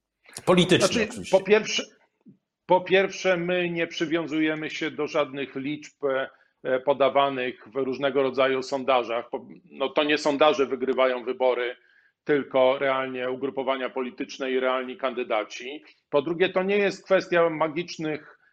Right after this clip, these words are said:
Speaker 2: e, liczbach właśnie. Tu nie chodzi o dwieście siedemdziesiąt sześć, dwieście osiemdziesiąt, trzysta siedem. To nie jest sztuka dla sztuki. My nie jesteśmy po prostu antypisem, chcemy wygrać, żeby wygrać. My chcemy wygrać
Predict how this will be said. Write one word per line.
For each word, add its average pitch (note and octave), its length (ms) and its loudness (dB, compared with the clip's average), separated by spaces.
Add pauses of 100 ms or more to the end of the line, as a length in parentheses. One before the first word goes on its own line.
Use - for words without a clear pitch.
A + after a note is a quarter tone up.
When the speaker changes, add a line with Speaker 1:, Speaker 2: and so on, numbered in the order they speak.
(140)
Speaker 2:
e, C#3 520 2
liczbach B2 680 -2
właśnie. G#2+ 560 -8
Tu D3+ 120 -6
nie D#3 160 -2
chodzi D3 320 2
o C3 60 4
dwieście C#3 380 -4
siedemdziesiąt C3 600 -4
sześć, C3+ 340 4
dwieście B2+ 400 -2
osiemdziesiąt, C3 680 -2 (320)
trzysta - 460 2
siedem. C3+ 520 2 (320)
To D#3 140 4
nie F#3 200 0
jest G3 280 0
sztuka F#3+ 360 0
dla D#3+ 160 0
sztuki. F3+ 440 -8
My F#3 420 0 (220)
nie E3+ 160 0
jesteśmy G#3 440 0
po E3+ 120 2
prostu E3 340 0
antypisem, D#3+ 640 0
chcemy D#3+ 320 0
wygrać, F3 380 2
żeby E3 220 0
wygrać. A2+ 520 -4
My F3+ 160 -2
chcemy A#3+ 320 0
wygrać D3 640 0